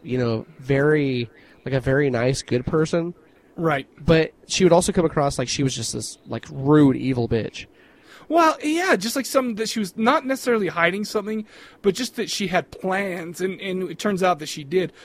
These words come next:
Speaker 2: But to me, I mean, I remember watching this the first time, and I didn't watch this the first time for this episode, just thinking, you know what? At first, I thought she was gonna end up being someone who, who is, ends up being good and, s-, and helps save, you know?
Speaker 1: Yeah.
Speaker 2: But then throughout, little hints were dropped, you know,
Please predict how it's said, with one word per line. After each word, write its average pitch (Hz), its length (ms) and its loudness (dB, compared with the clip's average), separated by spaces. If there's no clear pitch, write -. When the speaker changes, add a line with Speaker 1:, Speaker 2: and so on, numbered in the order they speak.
Speaker 2:
But 190 140 -4
to 214 100 -8
me, 247 140 0
I 196 100 -2
mean, 202 160 -2
I 185 60 -2
remember 220 280 2
watching 190 320 0
this 190 100 -8
the 160 100 -6
first 202 260 -4
time, 156 220 -6
and 139 340 -6
I 170 100 0
didn't 185 220 -2
watch 170 220 -2
this 160 100 -14
the 151 80 -14
first 156 220 -6
time 151 180 -6
for 139 100 -12
this 139 160 -12
episode, 151 440 -10
just - 180 -8
thinking, 175 280 -4
you 160 80 -2
know 175 100 0
what? 190 220 0
At 185 140 6
first, 240 280 0
I 202 60 4
thought 190 220 2
she - 120 -4
was 185 160 -4
gonna 180 160 0
end 175 160 -2
up 151 100 -8
being 156 320 -4
someone 156 400 -4
who, 151 280 -6
who 147 240 0
is, 139 180 -6
ends 151 300 -6
up 143 80 -10
being 147 180 -4
good 156 260 -4
and, 143 80 -6
s-, - 200 -8
and 151 180 -4
helps - 260 -6
save, 143 460 -6
you 156 60 -12
know? 123 100 -6
Speaker 1:
Yeah. 101 220 -4
Speaker 2:
But 175 100 -6
then 196 120 2
throughout, 220 500 6
little 208 440 4
hints 214 280 -4
were 180 60 -4
dropped, 165 540 -2
you 165 160 -4
know, 147 200 -4